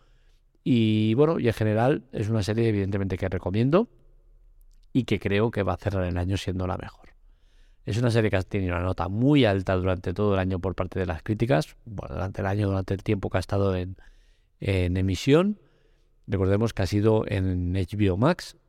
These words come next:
y el capítulo era semanal. La verdad es que eso se me ha hecho muy pesado porque yo no soy de series semanales, pero bueno, hay ciertas excepciones como The Last of Us, que se lo, se lo respeto,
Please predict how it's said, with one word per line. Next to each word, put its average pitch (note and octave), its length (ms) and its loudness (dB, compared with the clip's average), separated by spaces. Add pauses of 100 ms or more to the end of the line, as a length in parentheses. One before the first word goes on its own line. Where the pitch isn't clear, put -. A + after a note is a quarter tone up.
(120)
y G2+ 540 0
el F#2+ 100 -2
capítulo G#2+ 460 0
era B2+ 120 0
semanal. F#2 540 0 (280)
La - 100 -8
verdad G2+ 300 0
es G#2 100 -4
que - 100 -4
eso A2+ 140 -2
se G#2 160 -2
me G#2 80 0
ha G#2 40 2
hecho G2 160 -4
muy A#2+ 220 2
pesado G#2+ 500 -2
porque - 280 -6
yo F#2+ 80 -2
no G2 80 -2
soy F#2 180 -2
de F2+ 120 -2
series F#2 280 -4
semanales, G2 500 -2 (500)
pero A#2+ 120 4
bueno, G#2+ 220 0 (260)
hay G#2 220 0
ciertas G2 480 0
excepciones A#2+ 520 -2
como F#2 260 -2
The F2 100 2
Last F2+ 160 0
of F2 180 -4
Us, C3+ 220 0
que F2+ 180 -2
se E2+ 80 -2
lo, F2+ 400 0
se - 160 -6
lo F#2 440 0 (120)
respeto, E3+ 480 0